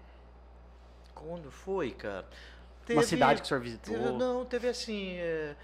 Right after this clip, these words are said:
Speaker 1: é, de repente eu tava, estava e fui num evento lá no, acho que no Pedra noventa, alguma coisa assim, aí eu parei na,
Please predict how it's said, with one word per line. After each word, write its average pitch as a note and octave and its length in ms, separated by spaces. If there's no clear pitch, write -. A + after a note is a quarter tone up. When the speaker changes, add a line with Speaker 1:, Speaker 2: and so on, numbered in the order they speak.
Speaker 1:
é, E3+ 80
de D#3+ 160
repente G#3+ 600
eu C#3 220
tava, D#3 520
estava D3 500
e A2+ 240
fui - 160
num F3 120
evento D3+ 520
lá D#3 200
no, C#3+ 320
acho - 120
que - 80
no C3 60
Pedra C3 360
noventa, B2 680
alguma G#2 380
coisa A#2 240
assim, C3 200
aí F3 100
eu F#3 80
parei F3+ 420
na, E3 180